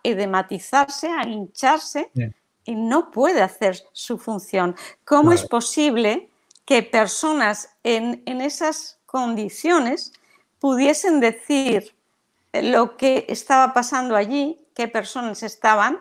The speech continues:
Speaker 1: o sea, veían a las personas
Speaker 2: Mm.
Speaker 1: que estaban reanimándoles, veían lo que hacían, lo que oían, lo que hablaban, y,
Speaker 2: Sí.
Speaker 1: eh,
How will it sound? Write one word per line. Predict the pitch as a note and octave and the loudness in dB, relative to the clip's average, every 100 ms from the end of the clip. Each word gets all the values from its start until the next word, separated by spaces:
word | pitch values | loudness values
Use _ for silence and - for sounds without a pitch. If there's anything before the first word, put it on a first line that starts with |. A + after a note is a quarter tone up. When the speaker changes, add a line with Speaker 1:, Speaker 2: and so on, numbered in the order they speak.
| - | -10
Speaker 1:
o | |
sea, | - G#3 F#3 - | -2 0 0 -2
veían | F3+ G#3+ G3+ B3 C4 G#3 F3+ - - _ - | -8 -4 -4 -4 -4 -6 -8 -14 -20 _ -8
a | G3+ | -4
las | G3 G3 | -2 -4
personas | - G#3+ G#3 - B3 A3+ C4 | -6 -8 -8 -6 -2 -2 -4
Speaker 2:
Mm. | - | -8
Speaker 1:
que | |
estaban | G3 - G3 G3+ G3+ - | -12 0 2 4 0 -4
reanimándoles, | G3+ G3+ G3+ G3+ A#3 C#4+ B3+ B3 C#4 F4 _ _ _ - | -2 -2 -2 -2 -2 0 -2 0 -2 -2 _ _ _ -6
veían | A3 G#3 C4 A#3+ A#3 | -2 0 2 2 0
lo | G#3 | -4
que | G#3+ | -2
hacían, | G3+ G3 - C#4 B3+ B3+ D4 - _ _ - | -6 -4 -6 -2 0 0 -2 -8 _ _ -6
lo | A#3 A3+ B3 - | -2 0 -2 -4
que | - - | -12 -6
oían, | - A#3+ C#4+ D4 C4 B3+ A3 A3 | -2 0 2 2 0 -2 -4 -2
lo | A3+ | -4
que | - G#3 | -2 0
hablaban, | F#3 F#3+ A3+ D4 B3+ B3+ A4 G#4 _ _ _ _ _ _ _ _ | 2 2 4 4 2 -2 -4 -20 _ _ _ _ _ _ _ _
y, | - C#4+ C#4+ D#4+ F#4 - - | 0 2 4 2 -2 -6 -6
Speaker 2:
Sí. | A2+ G2 - | -4 -4 -4
Speaker 1:
eh, | C4 B3 A#3+ A#3 A#3 | -2 0 0 0 -4